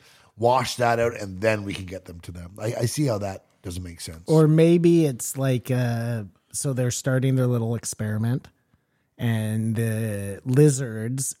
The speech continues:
Speaker 2: the way it happened for us, forget the dinosaurs for a second, okay? The fish comes out of the ocean, it becomes the, the lizard, it becomes the shrew,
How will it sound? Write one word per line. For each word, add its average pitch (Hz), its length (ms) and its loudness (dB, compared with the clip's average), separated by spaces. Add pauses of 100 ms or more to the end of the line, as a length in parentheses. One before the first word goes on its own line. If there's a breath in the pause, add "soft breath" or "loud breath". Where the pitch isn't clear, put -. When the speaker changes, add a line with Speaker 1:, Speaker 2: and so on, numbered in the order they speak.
Speaker 2:
the 139 120 2
way 143 200 6
it 131 80 0
happened 123 460 2
for 113 200 -4
us, 92 460 -6
forget 120 360 -4
the 110 80 -8
dinosaurs 95 640 -8
for - 160 -18
a 85 80 -10
second, 90 500 -12 (120)
okay? 101 200 -8 (1300)
The - 140 -6
fish - 280 0
comes 139 300 2
out 135 120 0
of 127 80 0
the 123 120 2
ocean, 117 480 0
it 107 220 -4
becomes 110 680 -2
the, 98 640 -6 (760)
the 113 200 -4
lizard, 131 580 2
it 113 240 -4
becomes 117 380 0
the 117 100 -6
shrew, 117 680 -2